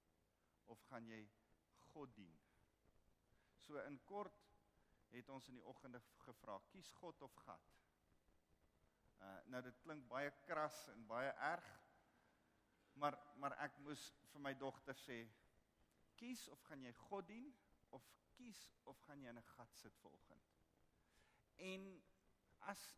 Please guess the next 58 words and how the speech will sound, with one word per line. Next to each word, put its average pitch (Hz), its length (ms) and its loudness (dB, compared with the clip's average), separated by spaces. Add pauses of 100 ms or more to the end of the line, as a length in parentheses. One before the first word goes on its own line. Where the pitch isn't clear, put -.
(100)
om 190 140 -4
jou 190 140 4
te 185 140 2
help, 190 440 4
die 151 100 -4
Bybel 147 340 8
sê, 175 200 -2
"Buig 143 320 4
'n 156 100 -4
boompie 160 340 -2
terwyl 151 320 4
hy 151 100 4
jonk 160 220 -4
is," 190 140 -2
om 170 140 -6
jou 156 140 0
te 165 120 2
help, 180 320 8 (720)
gaan 156 120 2
ek 156 160 -2
jou 143 200 6
help 135 460 4
om 160 120 -6
die 147 120 2
regte 127 300 0
keuse 139 340 -6
te 139 80 -10
maak. 131 160 4 (140)
As 240 200 -2
jy 262 80 -8
die 233 100 -6
verkeerde 226 420 0
keuse 220 380 -4
maak, 233 260 -6 (1120)
dan 123 120 2
gaan 127 200 -4
ons 120 120 -8
gou 127 160 -4
badkamer 156 640 -2
toe, 208 220 -6 (500)
dan 110 120 -8
sorteer 139 440 2
ek 131 140 -2
jou 120 120 -6
uit, 196 300 -2
dan 120 100 -8
gee 151 180 -10
ek - 120 -10
jou 131 100 -4
'n - 100 -12
goeie 160 180 -4
pak - 220 -8
slaag, 196 320 0
sodat 208 340 -2
jy 220 80 2
môreoggend 262 840 8
kan 180 200 12
weet, 127 260 10